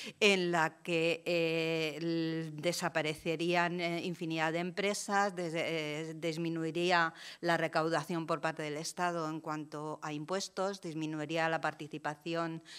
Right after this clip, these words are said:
de la masa salarial en el, en el pib.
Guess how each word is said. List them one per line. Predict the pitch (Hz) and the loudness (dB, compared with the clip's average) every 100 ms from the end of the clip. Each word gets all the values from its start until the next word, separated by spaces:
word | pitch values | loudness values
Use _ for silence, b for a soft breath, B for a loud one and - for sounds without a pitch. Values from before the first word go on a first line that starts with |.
| B B | B B
de | 180 180 165 160 156 | -4 -2 0 0 2
la | 151 151 151 156 | 2 2 0 2
masa | 160 175 170 | 0 0 -4
salarial | 175 156 151 160 165 160 | -2 0 0 0 0 0
en | 156 156 | -2 -2
el, | 156 156 151 | -2 -2 -4
en | 170 156 151 | -4 -4 -4
el | 147 151 156 | -4 -4 -2
pib. | 165 160 165 185 214 | -2 0 2 2 2